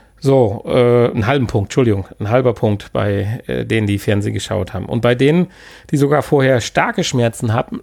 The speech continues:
also sieben und mehr, hat sich das Ganze sogar noch, äh, verstärkt dahingehend, obwohl das Verhältnis von eins zu drei ungefähr geblieben ist. Äh, da ist der Schmerz sogar um drei Punkte zurückgegangen. Also praktisch dann, wenn du sieben hattest, vorher auf eine vier runter.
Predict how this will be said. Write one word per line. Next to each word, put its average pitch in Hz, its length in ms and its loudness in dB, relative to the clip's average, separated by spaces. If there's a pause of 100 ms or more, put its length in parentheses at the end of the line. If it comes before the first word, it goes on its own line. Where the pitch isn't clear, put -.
also 120 240 -4
sieben 160 320 -2
und 131 160 -2
mehr, 113 380 0 (560)
hat - 140 -2
sich 143 100 -6
das 139 180 0
Ganze 143 240 0
sogar 139 260 2
noch, 131 340 0
äh, - 160 -6
verstärkt 123 500 -2
dahingehend, 208 500 2
obwohl 139 240 2
das 131 120 0
Verhältnis 143 480 0
von 151 120 -4
eins 143 220 -4
zu - 80 -6
drei 127 260 0
ungefähr 127 360 -2
geblieben 123 420 0
ist. 196 260 -2 (680)
Äh, 139 520 2
da 139 160 0
ist 143 160 -4
der 165 260 4
Schmerz 156 360 0
sogar 156 420 2
um 143 140 -4
drei 208 240 0
Punkte 127 300 -2
zurückgegangen. 120 680 -2
Also 120 260 -2
praktisch - 380 -6
dann, 113 180 -2
wenn 113 140 -2
du 107 40 -6
sieben 135 260 -2
hattest, 143 280 -2
vorher 127 280 2
auf 107 80 -2
eine 117 100 -2
vier 143 200 2
runter. 185 380 0